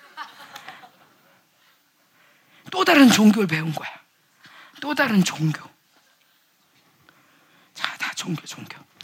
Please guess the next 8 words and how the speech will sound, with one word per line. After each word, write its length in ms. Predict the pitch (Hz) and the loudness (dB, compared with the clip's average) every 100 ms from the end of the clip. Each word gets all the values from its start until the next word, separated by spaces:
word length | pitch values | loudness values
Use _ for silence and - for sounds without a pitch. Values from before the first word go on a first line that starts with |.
| - _ - - | -20 _ -20 -16
종교는 340 | - 208 214 202 | 0 2 2 0
계속 320 | 220 233 202 | -2 -6 -4
비교한다. 500 | 220 175 160 156 - _ - _ | -6 -2 -4 -4 -10 _ -20 _
가장 420 | - - 240 247 | -4 0 2 2
좋은 200 | 214 220 | 4 2
걸 100 | 220 | 2
만들려고 480 | 196 160 214 202 170 | 2 2 0 -2 -4
한다. 220 | 139 - | -8 -10